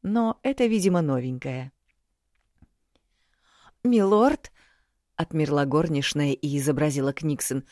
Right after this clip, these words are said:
«я тут... Простите».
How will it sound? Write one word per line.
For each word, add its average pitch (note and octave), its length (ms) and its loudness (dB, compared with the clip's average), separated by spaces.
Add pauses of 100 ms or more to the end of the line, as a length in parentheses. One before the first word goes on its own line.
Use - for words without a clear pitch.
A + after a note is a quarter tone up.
(800)
«я A#3 300 2
тут... A#3+ 280 2 (760)
Простите». G3 840 -2